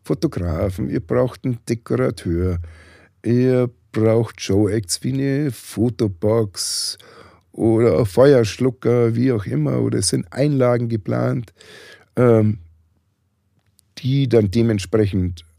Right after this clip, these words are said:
auch organisieren und anfragen. Und wie gesagt, das ist nicht mit einmal Anfragen zu tun. Also es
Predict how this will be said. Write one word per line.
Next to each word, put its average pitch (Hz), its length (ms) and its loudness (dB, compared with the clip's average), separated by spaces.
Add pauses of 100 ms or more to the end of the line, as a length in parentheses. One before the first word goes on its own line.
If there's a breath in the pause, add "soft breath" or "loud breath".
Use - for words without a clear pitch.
(160)
auch - 360 -2
organisieren 127 760 -2
und 107 480 -6
anfragen. 147 840 -2 (540 loud breath)
Und 117 80 -2
wie 120 60 2
gesagt, - 260 0
das 110 100 0
ist 120 140 -2
nicht 151 160 0
mit 127 160 0
einmal 131 280 0
Anfragen 127 560 0
zu 107 120 -6
tun. 143 260 -2
Also 107 180 -2
es 104 120 -4